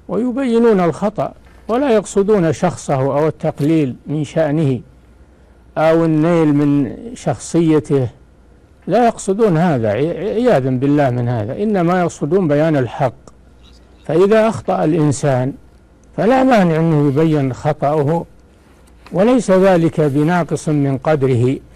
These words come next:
بل هو تنبيه له وتعاون معه للرجوع للحق،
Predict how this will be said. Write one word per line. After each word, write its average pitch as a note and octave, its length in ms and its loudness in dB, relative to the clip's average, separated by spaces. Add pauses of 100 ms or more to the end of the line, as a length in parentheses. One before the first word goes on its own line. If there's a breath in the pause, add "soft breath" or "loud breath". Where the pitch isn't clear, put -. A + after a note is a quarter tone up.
(560 soft breath)
بل G3+ 260 2
هو G3+ 280 4
تنبيه G3 640 0
له D3 300 2
وتعاون G#3 1400 0
معه D3 540 0
للرجوع G#3 520 0
للحق، C3+ 560 -4